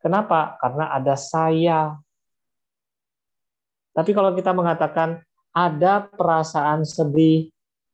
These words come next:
sedih nggak? Sedih, tapi kita tahu itu bukan saya, hanya perasaan yang sedih. Betul nggak? Nah,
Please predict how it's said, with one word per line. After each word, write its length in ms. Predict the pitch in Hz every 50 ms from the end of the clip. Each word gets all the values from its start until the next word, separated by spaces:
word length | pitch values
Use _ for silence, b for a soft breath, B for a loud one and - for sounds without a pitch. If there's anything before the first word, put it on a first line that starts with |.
| _ _ _ _ _ _ _ _ _ _ _ _ _ _ _ _ _ _ _ _ _ _ _ _ _ _ _ _ _ _ _ _ _ _ _ _ _ _ _ _ _ _ _ _ _ _ _ _ _ _ _ _ _ _
sedih 400 | _ - - 151 139 170 202 202
nggak? 180 | 180 139 - - - - _ _ _ _ _ _ _ _ _ _ _ _ _ _ _ _ _
Sedih, 480 | - - 175 180 180 214 208 202 196 202
tapi 240 | 160 151 180 180
kita 160 | 180 175 190 185
tahu 400 | - 160 156 165 185 180 - -
itu 240 | 143 143 - 202
bukan 560 | 190 160 139 127 131 131 131 143 135 135 135 135
saya, 800 | - - - 151 156 165 175 175 170 165 160 156 151 151 143 - - _ - -
hanya 400 | - 143 139 131 123 120 123 131
perasaan 1040 | 135 - - - 147 147 147 147 - 160 160 160 160 - 185 214 226 220 214 196 180
yang 240 | 175 170 160 156 151
sedih. 400 | 147 151 139 123 117 110 107 104 - _ _ _ _ _ _ _ _ _ _ _ _ _ _ _ _ _ _ _ _ _ _ _ _ _ _ _ _ _ _ _ _ _ _ _ _ _ _ _ _ _ _ _ _ _ _ _ _ _
Betul 240 | - 131 156 170
nggak? 160 | 175 139 - - - - _ _ _ _ _ _ _ _ _ _ _ _ _ _ _ _ _ _ _ _ _ _ _ _ _ _ - 139
Nah, 400 | 135 131 131 123 120 117 110 107